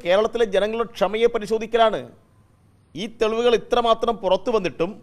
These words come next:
കോൺഗ്രസ് പാർട്ടിയുടെ പ്രാഥമിക അംഗത്വത്തിൽ നിന്ന് പോലും നീക്കം ചെയ്തു എന്ന് പറയാനുള്ള കരുത്ത് അവർക്കുണ്ടോ? ഒന്നുമില്ല. ഒരു നടപടിയും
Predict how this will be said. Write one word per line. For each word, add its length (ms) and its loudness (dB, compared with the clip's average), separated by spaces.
കോൺഗ്രസ് 480 4
പാർട്ടിയുടെ 480 2
പ്രാഥമിക 600 0
അംഗത്വത്തിൽ 600 -4
നിന്ന് 240 -2
പോലും 280 0
നീക്കം 360 -4
ചെയ്തു 240 0
എന്ന് 180 -4
പറയാനുള്ള 480 0
കരുത്ത് 360 -2
അവർക്കുണ്ടോ? 420 -2
ഒന്നുമില്ല. 400 -6
ഒരു 160 -6
നടപടിയും 500 -2